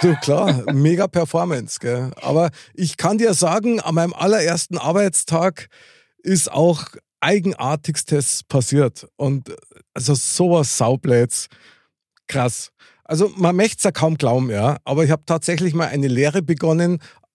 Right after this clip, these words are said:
Speaker 1: äh, zum Sozialversicherungsfachangestellten bei der Barmer Ersatzkasse. <laughs>
Speaker 2: Oh.
Speaker 1: Ich konnte es gar nicht glauben, ja. Die war damals noch in der Leopoldstraße in München. Und ich hab also meinen ersten Arbeitstag gehabt und das war Mitte der achtziger, muss man sagen.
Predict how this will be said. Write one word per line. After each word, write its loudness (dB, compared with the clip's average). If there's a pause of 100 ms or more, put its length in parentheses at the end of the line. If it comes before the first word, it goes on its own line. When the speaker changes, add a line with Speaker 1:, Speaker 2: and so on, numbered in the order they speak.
(120)
Speaker 1:
äh, 2
zum 0
Sozialversicherungsfachangestellten -2
bei 2
der 0
Barmer 0
Ersatzkasse. -4
<laughs> -10 (720)
Speaker 2:
Oh. -4 (300)
Speaker 1:
Ich -2
konnte 2
es 0
gar -4
nicht -2
glauben, -2
ja. 2 (320)
Die 6
war 4
damals 2
noch 4
in 2
der 4
Leopoldstraße 0
in -2
München. 2 (560)
Und -2
ich 4
hab 2
also 0
meinen 2
ersten 0
Arbeitstag -2
gehabt -2
und -2
das 0
war 2
Mitte 2
der 0
achtziger, -2
muss -2
man 0
sagen. -2